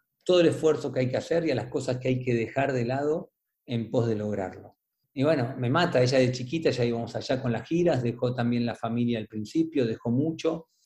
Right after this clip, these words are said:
Y como te digo, eh, estoy contento por, por, por el camino que está haciendo, creo que está,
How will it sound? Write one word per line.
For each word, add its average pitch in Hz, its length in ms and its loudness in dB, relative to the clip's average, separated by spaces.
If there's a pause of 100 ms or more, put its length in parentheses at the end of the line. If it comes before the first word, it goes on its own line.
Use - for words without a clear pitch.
(200)
Y - 80 -8
como 131 240 2
te 156 80 4
digo, 135 440 2
eh, 123 520 -2
estoy 147 320 4
contento 170 720 2
por, - 260 0
por, 127 300 -4
por 127 120 0
el 123 140 2
camino 135 400 2
que 127 60 -2
está 127 160 -2
haciendo, 160 560 -2 (120)
creo 127 220 -2
que 123 80 -4
está, 120 460 -2